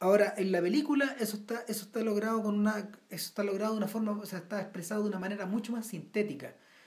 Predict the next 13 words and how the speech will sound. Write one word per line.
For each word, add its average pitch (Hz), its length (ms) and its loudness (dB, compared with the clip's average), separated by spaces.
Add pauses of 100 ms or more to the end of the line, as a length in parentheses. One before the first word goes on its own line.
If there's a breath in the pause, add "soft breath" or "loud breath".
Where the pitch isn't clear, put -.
(400 soft breath)
porque 160 380 -2 (720)
rápidamente 254 640 0
te 220 100 -2
das 220 140 0
cuenta 214 340 -2
de 196 140 0
que 185 80 -2
a 170 40 -4
pesar 208 300 2
de 214 60 2
ser 208 160 -4
muy 185 240 2
fiel 277 280 0